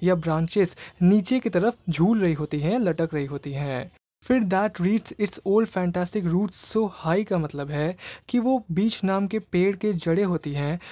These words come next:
तो वो आपस में इतने उलझे हुए होते हैं, इतने ट्विस्टेड होते हैं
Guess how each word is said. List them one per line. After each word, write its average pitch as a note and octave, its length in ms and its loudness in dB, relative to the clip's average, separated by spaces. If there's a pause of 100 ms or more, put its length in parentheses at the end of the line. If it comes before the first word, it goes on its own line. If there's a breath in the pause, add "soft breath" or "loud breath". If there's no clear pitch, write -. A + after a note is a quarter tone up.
(140 loud breath)
तो A#3 80 -2
वो A#3 220 -2
आपस F3+ 380 -2
में A3 80 4
इतने A3 320 -2
उलझे F#3+ 280 0
हुए F3 220 2
होते D3 260 -4
हैं, E3 180 0
इतने F#3 200 -2
ट्विस्टेड G#3 540 -2
होते E3 220 -4
हैं D3 300 -2